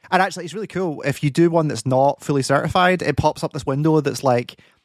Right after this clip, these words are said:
"Here are the requirements for it being fully Steam Deck certified,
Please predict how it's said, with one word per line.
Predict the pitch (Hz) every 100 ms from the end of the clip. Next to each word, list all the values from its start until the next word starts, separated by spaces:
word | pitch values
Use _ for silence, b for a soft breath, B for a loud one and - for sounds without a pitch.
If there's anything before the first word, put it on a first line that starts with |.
| b
"Here | - 180 196
are | 190
the |
requirements | 175 - 143 139 147 156 - -
for | - 135
it | 127
being | 131 135 127 127 123 -
fully | - - 139 131
Steam | - 131
Deck | 127 143
certified, | - 131 139 170 160 180 175